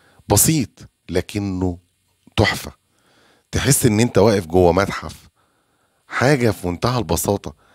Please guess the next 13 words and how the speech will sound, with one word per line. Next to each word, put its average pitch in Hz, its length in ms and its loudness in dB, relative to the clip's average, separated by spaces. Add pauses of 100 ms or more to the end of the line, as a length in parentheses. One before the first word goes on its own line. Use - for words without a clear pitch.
(160)
لكن 87 280 -4
في 87 120 -8
منتهى 85 360 -2
الشياكة. 80 480 -4 (600)
حاطين 131 400 -2
فيه 135 180 -2
كل 127 300 2
لمساتهم 87 600 -4 (720)
اللي 98 160 -2
تخصهم 123 560 2
من 98 120 0
وهم 110 300 2
صغيرين 90 640 -4